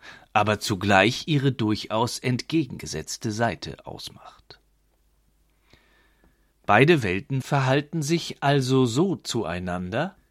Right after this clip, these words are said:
dass was in der erscheinenden Welt positiv, in der an und für sich seienden Welt negativ und umgekehrt, was in jener negativ, in dieser positiv ist.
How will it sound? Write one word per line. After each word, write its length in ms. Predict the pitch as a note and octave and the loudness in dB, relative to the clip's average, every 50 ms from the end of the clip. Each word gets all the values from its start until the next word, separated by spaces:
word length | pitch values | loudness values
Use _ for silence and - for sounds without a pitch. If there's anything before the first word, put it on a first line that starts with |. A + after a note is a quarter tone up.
| _ | _
dass 380 | - A#2+ B2+ B2+ - - - B2 | 0 0 2 2 0 -2 0 0
was 280 | B2 A#2+ A#2+ - - - | 0 0 0 -2 -4 -4
in 200 | - B2+ B2 A#2 | -4 -2 0 2
der 180 | A2+ G#2+ F#2+ | 2 2 2
erscheinenden 880 | D#2+ F#2+ F#2+ - - - G#2+ A2+ D#3+ F#3+ D#3 B2 A2 G2+ G2 F#2+ F#2+ F#2 | 2 0 0 0 0 0 2 4 4 4 4 4 2 2 0 0 0 -2
Welt 260 | F#2 F2+ F2 - - | -2 -2 -4 -6 -6
positiv, 840 | - - F3 F#3+ C#3 G2+ F2+ - - G#2 G#2 - - - - - - _ _ _ _ _ | -4 -2 -2 -2 -2 -4 -6 -8 -8 -8 -8 -8 -10 -12 -16 -20 -20 _ _ _ _ _
in 180 | A2+ A2 A2 G2+ | -4 -2 -2 0
der 320 | G#2 F#2+ F#2+ G2 - - | 2 2 2 2 2 0
an 220 | G#2+ G#2 G#2 G#2 | 0 0 0 -2
und 180 | F2+ G2 F2 E2 | -6 -8 -10 -10
für 260 | - - E3+ E3 C3 | -8 -4 -2 -2 0
sich 220 | - F#2+ F2+ E2+ - | -2 -2 -4 -4 0
seienden 600 | - G2 G2 G2 G2+ G#2 A2 A2 A2+ A2+ A#2+ A2+ | 0 2 2 2 2 2 0 0 -2 -2 -2 -2
Welt 400 | A#2+ B2+ C3+ C3+ C#3 - - - _ _ | 0 0 -2 -2 -4 -10 -16 -20 _ _
negativ 880 | - D3+ E3 D#3 - - - - - - - - - - - - - _ _ _ _ _ _ _ _ - | -4 -2 -2 -2 -2 -4 -10 -16 -16 -16 -18 -18 -20 -20 -20 -20 -20 _ _ _ _ _ _ _ _ -4
und 180 | G#2 G#2 G2+ | -4 -2 0
umgekehrt, 720 | - D3+ E3+ D#3+ A#2+ F2+ - - - G#2+ G2 G#2 G#2 - - - - - - - - _ - | 0 0 0 0 0 -4 -4 -2 0 0 0 0 0 -4 -10 -20 -20 -20 -20 -20 -20 _ -8
was 180 | A2+ G2+ - | -8 -6 -4
in 120 | G2 F#2+ F#2+ | -4 -4 -2
jener 300 | F2+ F#2+ F#2+ F#2 E2 E2 | 0 0 0 0 0 -2
negativ, 880 | E2 F2 F2 F#2 F#2+ G2 F#2+ G2 - - A#2+ A2 A2 A2 - - - - | -2 -2 -4 -2 -2 -2 -4 -4 -6 -8 -8 -8 -8 -10 -12 -14 -10 -6
in 200 | C3 A#2+ A#2+ G#2+ | -6 -4 -4 -4
dieser 380 | G2+ F#2+ F2+ F2+ G2+ F#2+ G#2+ | -6 -6 -6 -4 -4 -4 -4
positiv 760 | - - - - B2 G#2 G2 - - - - - - - - | -6 -8 -8 -8 -8 -6 -8 -12 -12 -12 -14 -14 -14 -16 -18
ist. 480 | - - - - - - _ - - | -18 -18 -18 -18 -18 -18 _ -20 -20